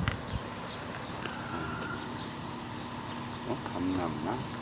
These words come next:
별빛에. 한수유하고도 비슷한데. 꽃은 만발.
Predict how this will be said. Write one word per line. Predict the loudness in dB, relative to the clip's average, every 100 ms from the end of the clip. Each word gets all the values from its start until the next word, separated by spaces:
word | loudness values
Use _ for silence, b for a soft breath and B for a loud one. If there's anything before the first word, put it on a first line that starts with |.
| -4 -4 -4 -2 -4 -4 -4 -4 -4 -2 -2 -2 -2 -2 -2 -2 -4 -2 -2 0
별빛에. | 0 0 -2 -2 -2 -2 -2 -4 -4 -2 -2 -2 -2 -2 -2 -4 -2 -2 -2 -2 -2 -2 -2 -2 4
한수유하고도 | 6 6 6 8 8 8 6 8
비슷한데. | 8 6 2 2 2 4 4 2 0 -2 -4 -4 -4 -4 -4 0 4 6 10 12 12
꽃은 | 12 8 4 -2 2 6 8 8 6
만발. | 6 6 6 6